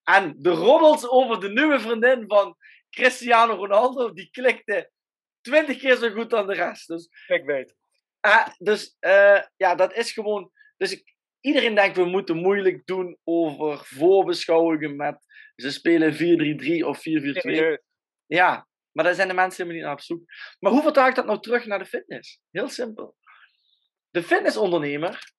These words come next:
Speaker 1: heeft niet die achtergrond van developer zoals die oprichter van Fit twintig. Vaak is dat iemand die gewoon passie heeft voor fitness en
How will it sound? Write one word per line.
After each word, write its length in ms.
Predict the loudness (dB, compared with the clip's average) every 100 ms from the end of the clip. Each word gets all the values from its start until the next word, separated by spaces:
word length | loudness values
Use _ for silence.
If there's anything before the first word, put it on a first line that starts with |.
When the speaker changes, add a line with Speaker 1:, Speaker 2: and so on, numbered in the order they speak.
| _ _ _ _
Speaker 1:
heeft 200 | -4 -2
niet 360 | -2 -2 -4 _
die 140 | -4
achtergrond 480 | 0 0 -2 -8 -8
van 120 | -8
developer 420 | 0 2 2 0 -8
zoals 180 | -8
die 120 | -6 -10
oprichter 420 | -8 -10 -12 -16
van 120 | -12
Fit 160 | -12 -12
twintig. 300 | -16 -18 _ _ _ -20 _
Vaak 260 | 0 0 2
is 100 | -4
dat 120 | -8
iemand 440 | -8 -6 -6 -8 _ _ _ _ _ _ _
die 360 | -10 -10 -10 _ _ _ _ _ _ _
gewoon 260 | -4 -4 2
passie 320 | 2 4 2
heeft 140 | 2
voor 100 | 0
fitness 560 | -4 -4 -4 -10 -16 -12
en 300 | -8 -8 -10